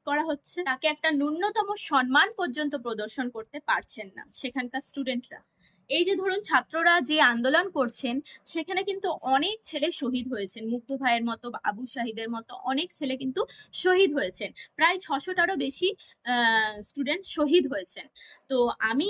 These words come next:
এই কথাটা বলতে চাই যে তারা যে আন্দোলনটা করে শহীদ হয়েছেন, এখন ধরুন তাদের মূর্তি,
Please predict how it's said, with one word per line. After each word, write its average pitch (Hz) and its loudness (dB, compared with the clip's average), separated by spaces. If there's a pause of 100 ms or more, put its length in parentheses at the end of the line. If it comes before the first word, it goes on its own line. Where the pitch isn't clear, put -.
এই 349 0
কথাটা 392 4
বলতে 285 2
চাই 269 2
যে 226 0 (280)
তারা 254 6
যে 320 0 (200)
আন্দোলনটা 294 2
করে 311 -2
শহীদ 269 0
হয়েছেন, 247 -2 (320)
এখন 403 2
ধরুন 370 0
তাদের 262 4
মূর্তি, 294 -2